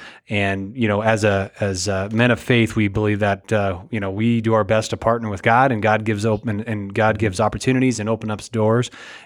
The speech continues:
And, uh, you know, you and I have known each other for a lot of years, but we haven't known each other, um, at this type of, uh, uh, personal level.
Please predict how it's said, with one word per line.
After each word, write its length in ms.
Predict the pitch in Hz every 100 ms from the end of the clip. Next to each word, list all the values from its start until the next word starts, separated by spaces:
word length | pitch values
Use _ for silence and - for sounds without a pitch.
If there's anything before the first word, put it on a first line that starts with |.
| -
And, 360 | 113 104 101 104
uh, 280 | 98 92 95
you 140 | 113
know, 60 | 110
you 180 | 113 143
and 100 | 143
I 60 |
have 100 | 139
known 160 | 127 131
each 140 | 120
other 180 | 131 131
for 220 | 127 117 107
a 60 |
lot 200 | 110 131
of 60 | 143
years, 220 | 127 123
but 80 | 120
we 120 | 120
haven't 280 | 110 160 160
known 480 | 127 127 131 135 135
each 220 | 120 -
other, 360 | 120 117 117 107 - - - - -
um, 200 | 107 107
at 220 | 113 101 110
this 200 | 139 -
type 280 | - 117 113
of, 320 | 101 95 -
uh, 600 | - 98 98 95 95 98 - -
uh, 100 | 110
personal 720 | 98 - 135 120 123 110 101
level. 520 | 101 104 95 90 92